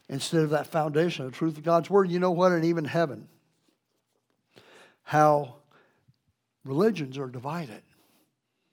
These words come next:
Get to he-, well, that's your way to heaven. Well, you get to heaven this way, or you have to do this to get there. We're all going to the same place. We're just taking different roads. I just quoted you John chapter fourteen, verse six. Jesus said, "Nope,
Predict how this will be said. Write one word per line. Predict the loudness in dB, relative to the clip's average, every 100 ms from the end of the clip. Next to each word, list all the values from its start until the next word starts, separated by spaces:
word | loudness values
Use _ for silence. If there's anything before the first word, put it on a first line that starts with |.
| _ _ _ _ -10
Get | -10
to | -6
he-, | -2
well, | 0
that's | 6 4 10
your | 12
way | 12 12
to | 10
heaven. | 8 6 4 -12 _ _ _ _ _ _ _ _ _ _
Well, | 2 4
you |
get | 4 2
to |
heaven | 8 10 12
this | 12 12 10
way, | 10 10 6 -10 _ _ -8 2
or | 4
you | 8
have | 8 8
to | 4
do | 6 10
this | 10 10
to | 4
get | 4 4 6
there. | 0 0 -8 _ -20 2
We're | 12 12
all | 12
going | 12 10 8
to | 6
the |
same | 8 8 12
place. | 10 10 4
We're |
just | 2 2 8
taking | 8 8
different | 6 6 6 6
roads. | 6 6 0 -6 4
I | 8
just | 8 6
quoted | 8 8 8 0
you | 2
John | 6 6 6
chapter | 6 4 2
fourteen, | 4 4 4 -2
verse | 4 4 8
six. | 6 6
Jesus | 0 0 0 0
said, | 4 4
"Nope, | 6 6 6